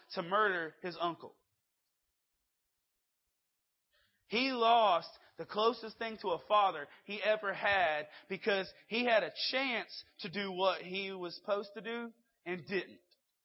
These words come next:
When he walk-, th-, when you see him walking away and the lean, silent figure slowly fades into the gathering darkness, awake at last, and that in this world with great power, there must also come great responsibility.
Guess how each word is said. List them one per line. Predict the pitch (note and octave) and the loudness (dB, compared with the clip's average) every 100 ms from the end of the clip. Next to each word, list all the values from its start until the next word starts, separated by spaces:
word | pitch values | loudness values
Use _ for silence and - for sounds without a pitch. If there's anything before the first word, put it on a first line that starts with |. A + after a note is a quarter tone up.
| _ _ _ _ _ _ _ _ _ _ _ - - | _ _ _ _ _ _ _ _ _ _ _ -20 -6
When | F3+ | -4
he | F#3+ A#3+ | -2 -2
walk-, | A#3 A3+ A3+ - E3 | 2 2 0 -10 -8
th-, | A3+ | -6
when | G3+ G#3 | -4 -6
you | A3 G#3+ | -6 -8
see | A#3+ | -10
him | A#3 G#3+ | -6 -6
walking | F#3 G#3 A3 G#3+ G3+ | 0 2 2 0 -8
away | G3+ G#3+ F3+ D3 - - | -2 0 -2 -6 -14 -6
and | G3+ | -4
the | G3 | -2
lean, | F#3 A3 A3 G#3 F3+ | -4 -4 -4 -6 -6
silent | - G3+ G#3+ G#3+ - | 2 2 2 -4 -6
figure | A3 F3+ G3+ E3 - | -6 -4 -6 -6 -6
slowly | F#3+ G#3+ G3 G3 | -2 -2 -4 -4
fades | F#3+ G3 D#3+ | -2 -2 -4
into | F3+ F#3 | -12 -8
the | F3 | -8
gathering | D3+ D#3 C#3+ D3 C#3 A#2 | 0 0 0 -4 -4 -2
darkness, | D3 - A#2+ A2 - - - - - | -2 -2 -14 -16 -16 -18 -20 -14 0
awake | F3+ G3+ G3+ | 2 4 4
at | G#3 D#3+ | 0 0
last, | F#3 F3 E3 - | 4 4 4 0
and | F3 D#3+ | -8 -6
that | E3+ E3 D#3 | -4 -2 -4
in | F#3+ | -4
this | G#3+ G3+ | -4 -6
world | E3+ G#3 G3+ E3+ | -2 2 2 0
with | D#3 | -6
great | - G3+ G#3 | -4 -2 -2
power, | F3 F3 E3+ E3 D#3+ - - | 2 4 4 2 -4 -8 -14
there | - F#3+ | -6 -6
must | F#3+ | -4
also | G3+ F#3 F#3 F#3 | 0 0 2 -4
come | F3 F3 D#3 D3 - _ - | -2 0 0 -4 -12 _ -4
great | G3 E3 D#3+ | 2 2 2
responsibility. | D3 - D3 C3+ C3+ D3 C#3 G#2+ | -12 -4 -4 -4 -8 -6 -6 -8